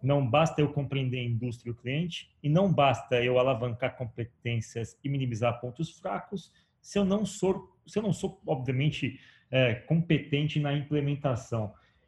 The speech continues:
E ela tem uma competência gigantesca de colocar os planos dela no mercado, certo, Aninha? Certo, Camila? Vocês podem falar sobre essa implementação consistente, porque ela sabe exatamente onde ela quer chegar e me parece muito claro também pros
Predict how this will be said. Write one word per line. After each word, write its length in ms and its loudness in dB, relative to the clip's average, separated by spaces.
E 100 10
ela 200 8
tem 260 2
uma 220 4
competência 500 0
gigantesca 640 2
de 100 -4
colocar 400 -2
os 120 -2
planos 360 -6
dela 500 4
no 140 6
mercado, 600 4
certo, 380 -2
Aninha? 280 0
Certo, 300 -6
Camila? 480 -2
Vocês 220 0
podem 240 2
falar 220 2
sobre 220 0
essa 120 -4
implementação 680 -2
consistente, 760 -6
porque 200 -8
ela 140 4
sabe 260 -2
exatamente 480 0
onde 140 4
ela 160 4
quer 220 -4
chegar 600 -2
e 340 2
me 180 6
parece 520 4
muito 260 4
claro 300 4
também 260 2
pros 260 2